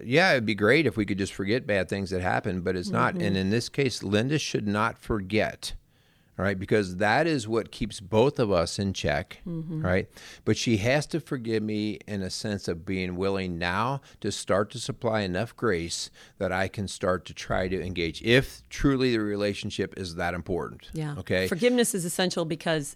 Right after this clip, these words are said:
Speaker 2: it's, it's, it's eating, eating me up.
Speaker 1: Right, right.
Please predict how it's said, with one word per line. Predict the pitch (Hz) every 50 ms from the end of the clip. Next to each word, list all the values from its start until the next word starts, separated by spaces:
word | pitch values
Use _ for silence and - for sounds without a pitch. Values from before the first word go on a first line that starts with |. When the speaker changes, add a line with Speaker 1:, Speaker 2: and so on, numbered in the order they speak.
| - -
Speaker 2:
it's, | 156 - - - - -
it's, | 165 - - - - -
it's | - - -
eating, | - 185 151 - 139 135 - -
eating | 190 190 190 175 156 147
me | 151 170 190 165 120
up. | 80 71 82
Speaker 1:
Right, | 95 85 76 - - _ _ _
right. | - 104 95 90 80 -